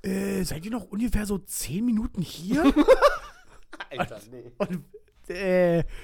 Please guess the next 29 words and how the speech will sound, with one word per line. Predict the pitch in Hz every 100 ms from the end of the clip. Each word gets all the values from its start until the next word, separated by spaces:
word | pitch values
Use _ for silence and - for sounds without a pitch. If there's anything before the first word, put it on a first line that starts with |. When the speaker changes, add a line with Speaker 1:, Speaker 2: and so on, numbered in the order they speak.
| -
Speaker 1:
so | -
auf | 165
die | 185
Uhr | 196
geguckt, | 262 226 262 -
okay, | 151 151
mittlerweile | 190 165 135 147
ist | 143
um | 135
zwei | - - 110 139 220
oder | 220 220
so. | 226 - - - - - - -
"Ja, | 101 120 139 151
wahrscheinlich, | 139 143 120
ja, | 127 180
vielleicht, | - 147 160 190 -
warum?" | 143 143 220 160 - _ - - - _ _ - -
"Äh, | 139 147 156 -
also | - 117
ich | 180 -
würd | - -
jetzt | 262 - - - _ -
zur | - 160
Tankstelle | 151 233 - 285 202
gehen | 175 170
und | 185 180 165 - - _ _ _ _ -
ich | -
würd | 151
euch | 120 -